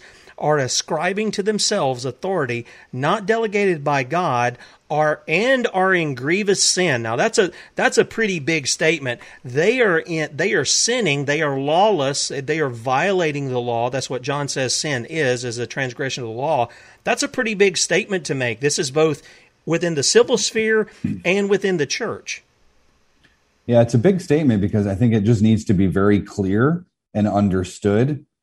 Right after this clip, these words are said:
Speaker 2: that you just don't have the authority, whether that's the church that, I,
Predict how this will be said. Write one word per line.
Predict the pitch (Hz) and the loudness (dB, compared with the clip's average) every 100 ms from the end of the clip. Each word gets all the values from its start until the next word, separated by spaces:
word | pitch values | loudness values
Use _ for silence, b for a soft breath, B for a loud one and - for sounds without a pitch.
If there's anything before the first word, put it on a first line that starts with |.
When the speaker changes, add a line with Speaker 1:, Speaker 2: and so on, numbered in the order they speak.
| _ - | _ -2
Speaker 2:
that | 104 | 0
you | 110 110 | 4 4
just | 104 - 131 135 - | 2 0 2 2 4
don't | 123 110 | 2 4
have | 113 120 | 2 4
the | 123 | 2
authority, | 110 - 110 147 104 95 101 - _ - | 2 2 0 2 0 -2 -6 -10 _ -2
whether | 107 110 | 2 2
that's | 104 104 - | 2 0 -2
the | 104 | -4
church | - 110 117 - | 0 2 2 -2
that, | 95 87 | -4 -4
I, | 95 101 | -4 -4